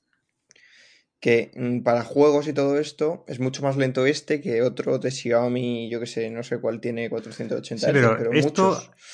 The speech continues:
Speaker 2: esto sí que yo soy menos de notarlo tanto, de entre doscientos cuarenta, cuatrocientos ochenta, trescientos sesenta.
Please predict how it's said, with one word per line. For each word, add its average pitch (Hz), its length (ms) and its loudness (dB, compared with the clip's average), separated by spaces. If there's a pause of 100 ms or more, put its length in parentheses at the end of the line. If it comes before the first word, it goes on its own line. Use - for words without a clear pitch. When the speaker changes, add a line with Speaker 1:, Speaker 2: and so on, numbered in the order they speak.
Speaker 2:
esto 156 200 -4
sí 156 140 -4
que 143 120 2
yo 143 80 4
soy 135 760 2
menos 123 380 0
de 123 80 4
notarlo 117 480 2
tanto, 120 560 -4 (320)
de 107 300 -10
entre 101 260 -4
doscientos 120 420 -4
cuarenta, 120 720 -2
cuatrocientos 113 440 -6
ochenta, 120 540 -2
trescientos 110 460 -6
sesenta. 120 540 -6